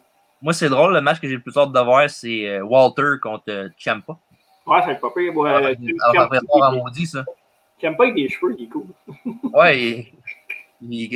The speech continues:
Speaker 1: il est quasiment, il est quasiment aussi jeune qu'Alfredo. <laughs>
Speaker 2: Tabarnak.
Speaker 1: Fait que c'est ça. Euh, merci beaucoup. Euh, fait que suivez-nous partout, comme on l'a dit tantôt, sur YouTube puis toute le, la patente.
Speaker 2: Yes.
Speaker 1: Fait qu'on se revoit bientôt pour d'autres podcasts en levant. En attendant,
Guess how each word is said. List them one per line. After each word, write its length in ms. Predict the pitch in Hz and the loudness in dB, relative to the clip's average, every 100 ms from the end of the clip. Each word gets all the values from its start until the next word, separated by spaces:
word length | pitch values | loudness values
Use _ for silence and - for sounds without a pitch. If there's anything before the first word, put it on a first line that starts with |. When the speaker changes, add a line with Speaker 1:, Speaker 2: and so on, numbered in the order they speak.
| 120 | -10
Speaker 1:
il 80 | 123 | -12
est 40 | 123 | -10
quasiment, 280 | 131 127 117 | -10 -8 -8
il 80 | 117 | -6
est 20 | |
quasiment 400 | 123 160 170 156 | 0 4 6 6
aussi 300 | 160 - 135 | 4 -2 -2
jeune 160 | 147 | -2
qu'Alfredo. 480 | 147 127 131 131 120 - - - | 0 -2 -2 -6 -6 -14 -18 -10
<laughs> 60 | 190 240 196 247 196 - - - - - - - - - _ | -8 -2 -2 -2 -6 -10 -18 -18 -18 -18 -18 -20 -18 -20 _
Speaker 2:
Tabarnak. 540 | - - 113 120 123 - _ _ _ _ _ | -2 -2 -2 -12 -16 -18 _ _ _ _ _
Speaker 1:
Fait 100 | 139 | 0
que 60 | |
c'est 100 | 190 | 0
ça. 260 | 240 240 208 | 2 4 4
Euh, 100 | 165 165 | 0 0
merci 220 | 175 220 | -2 0
beaucoup. 400 | 220 - 277 269 202 | -2 -2 -6 -6 0
Euh, 380 | 170 156 147 139 | 4 6 6 4
fait 120 | 127 | -2
que 180 | 139 127 | -4 -6
suivez-nous 320 | - 175 202 | -6 -8 0
partout, 320 | 190 165 196 | 0 0 -4
comme 180 | 175 151 | -4 -2
on 60 | 135 | -2
l'a 100 | 135 | -6
dit 100 | - | 0
tantôt, 360 | 139 123 165 | 2 2 -2
sur 280 | 165 131 113 | -8 -8 -6
YouTube 320 | 117 117 143 135 | -6 -6 -8 -10
puis 240 | 117 104 _ _ | -14 -14 _ _
toute 100 | - - | -20 -6
le, 280 | 131 107 | -4 -2
la 140 | 98 101 | -4 -4
patente. 500 | 104 196 269 165 - 123 101 - _ _ | 0 0 -2 -6 0 2 2 -4 _ _
Speaker 2:
Yes. 560 | - - - - - _ - | -16 -16 -18 -20 -20 _ -6
Speaker 1:
Fait 80 | |
qu'on 120 | 104 113 | -2 0
se 80 | |
revoit 120 | 135 156 | 2 2
bientôt 260 | 147 185 | 2 0
pour 220 | 165 139 | -2 -4
d'autres 180 | 131 160 | -2 -2
podcasts 420 | 151 135 156 160 | 0 0 0 2
en 140 | 151 135 | 2 2
levant. 200 | 135 370 311 | 0 -6 -6
En 80 | 117 | -2
attendant, 540 | 123 131 123 143 175 | 0 2 4 2 0